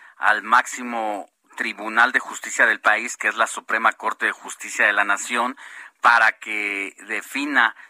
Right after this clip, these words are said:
la situación que está pasando allá, que a todas luces es violatorio a la ley, es anticonstitucional,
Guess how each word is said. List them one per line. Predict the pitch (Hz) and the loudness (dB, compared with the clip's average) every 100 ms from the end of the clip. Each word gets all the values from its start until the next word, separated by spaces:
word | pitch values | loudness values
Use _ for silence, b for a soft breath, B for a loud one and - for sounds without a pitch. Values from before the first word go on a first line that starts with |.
| B | B
la | - 110 | 0 0
situación | - - 107 - 120 120 | 0 -6 -6 -4 -8 -6
que | 117 | -4
está | - 123 | 0 2
pasando | 120 107 113 117 113 - | 2 2 0 0 -2 0
allá, | 120 110 120 156 - _ | 0 2 4 2 2 _
que | 117 | 0
a | 110 | 0
todas | 127 127 123 | 2 4 2
luces | 127 127 - 143 - b b b | 2 -6 -2 -4 -4 b b b
es | - 120 127 - - | -6 -2 -2 -4 -10
violatorio | 101 110 101 98 - 120 123 117 110 - - | -6 -2 2 2 0 0 0 0 -4 -6 -2
a | 95 | 0
la | 95 | 2
ley, | 95 107 127 143 | 0 0 -2 -4
es | - 113 - - | -8 -8 -6 -2
anticonstitucional, | 107 98 104 - 101 98 - - 104 101 104 117 139 | -2 -2 -14 -14 -12 -12 -14 -12 -8 -4 2 4 2